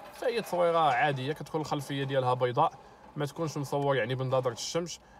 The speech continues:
ما تكونش عاوتاني مصور بشي، بشي كما كنقولوا حنا بشي، يعني عندك فحال دابا مثلًا كيكو-، كاينين بزاف ديال التواشي اللي كيمشي كيسكاني التصويره ديالو قديمه، ما تكونش تفوت التصويره، ما تفوتش ستة اشهر.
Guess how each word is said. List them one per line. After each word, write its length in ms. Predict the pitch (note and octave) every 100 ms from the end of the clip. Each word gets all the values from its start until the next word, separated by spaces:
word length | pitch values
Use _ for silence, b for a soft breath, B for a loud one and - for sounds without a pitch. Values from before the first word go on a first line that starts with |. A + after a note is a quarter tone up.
| B
ما 80 | C#3
تكونش 300 | - D#3+ C#3+
عاوتاني 360 | B2+ C3 C#3 C#3
مصور 400 | C3 C3+ C3+ B2
بشي، 580 | G#2+ C3 B2+ B2+ A#2+
بشي 500 | A2+ - C3 A#2+ G#2
كما 200 | - C3+
كنقولوا 340 | C3 B2+ B2 B2+
حنا 100 | B2+
بشي، 1000 | B2 - B2+ A#2+ A2 G2+ G2 F#2+ G2+ G#2+
يعني 440 | F2 A#2+ B2+ A#2+ A#2+
عندك 200 | B2 B2
فحال 180 | B2+ B2+
دابا 120 | B2+
مثلًا 460 | B2 A#2+ B2 A#2+ G#2+ B B B -
كيكو-، 220 | D3 D3+
كاينين 200 | D3 D#3+
بزاف 240 | C3 A#2+ D3+
ديال 260 | C#3+ C#3
التواشي 440 | B2+ - C3+ C3 C#3
اللي 120 | C3+
كيمشي 320 | C#3 B2+ C#3
كيسكاني 640 | C3+ C3 A#2+ - C#3 C3+
التصويره 400 | B2+ C3 C3 B2+
ديالو 220 | B2 C3
قديمه، 480 | C3+ A#2+ B2+ C3 C#3
ما 80 | D#3
تكونش 360 | C#3+ D#3 C#3 -
تفوت 300 | - C#3 C3+ -
التصويره، 400 | - - C#3 C#3
ما 80 | C#3
تفوتش 200 | C3+ D#3
ستة 460 | - - D3 C#3 -
اشهر. 300 | B2 B2